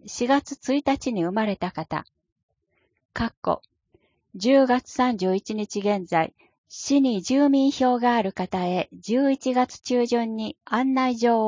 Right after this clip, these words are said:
を送付しました。届いていない方や、十一月一日以降に転入の届け出をした方は、市文化協会、電話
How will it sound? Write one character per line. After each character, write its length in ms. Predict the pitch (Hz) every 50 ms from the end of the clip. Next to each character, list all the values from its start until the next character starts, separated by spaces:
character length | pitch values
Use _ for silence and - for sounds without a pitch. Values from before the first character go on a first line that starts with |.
| 214 214
を 120 | 196 - - -
送 300 | - - 240 226 226 233
付 160 | - - 226
し 180 | - - -
ま 160 | 196 185 190 190
し 140 | - -
た。 220 | - - 165 - - _ _ _ _ _ _ _ _ _ _ _ _ _ _
届 340 | - 226 226 247 269 269 262
い 40 | -
て 120 | - 202
い 120 | 175 185 202
な 140 | 220 220
い 60 | 214 214
方 320 | - - 196 - - 196
や、 220 | 180 170 170 - - _ _ _ _ _ _ _
十 300 | - 175 220 254 269 269
一 220 | 262 262 - - 240
月 240 | 233 233 233 - 220
一 300 | - - 254 254 269 -
日 280 | 262 262 - - 254 247
以 60 | -
降 260 | - - 196 180 175
に 240 | 170 170 170 - - _ _ -
転 200 | 233 254 262 262
入 240 | 254 254 254 247
の 160 | 240 226 226 233
届 360 | - 208 208 247 247 - 233
け 40 | 226
出 120 | 220 220
を 100 | 214 214
し 100 | 220 -
た 140 | - 208 -
方 260 | - 196 - 196 185
は、 200 | 165 156 165 - - _ _ _ _ _ _ _ _ _ _ _
市 360 | - - - 247 240 - - -
文 320 | 202 - 214 240 269 262
化 180 | - - 233 247
協 300 | - - 247 233 196 -
会、 320 | - - 165 151 - - - _ _ _ _ _ _ _ _ _ _ _ _ _
電 280 | 190 208 226 233 226 214
話 220 | 196 190 180 -